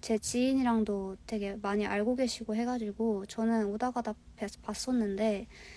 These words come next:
그때마다 되게, 으, 뭔가 파이팅 넘치고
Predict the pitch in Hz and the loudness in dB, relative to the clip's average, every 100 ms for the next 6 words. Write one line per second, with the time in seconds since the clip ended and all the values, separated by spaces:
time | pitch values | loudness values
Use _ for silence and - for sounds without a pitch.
0 | - - 233 - 247 233 214 202 208 202 | -16 -8 -4 2 4 6 4 2 -2 0
1 | 202 202 190 220 - - - - - - | 2 2 -2 -6 -12 -20 -20 -20 -20 -20
2 | - - - - - - - - - 214 | -20 -20 -20 -20 -18 -8 -8 -6 -4 0
3 | 214 - - - - 214 - - - - | 0 -4 -20 -18 -12 -12 -12 -18 -20 -20
4 | - - - - 277 339 - 339 285 247 | -20 -20 -16 2 6 6 8 6 8 4
5 | 233 - 208 208 202 190 | 2 2 2 2 0 -4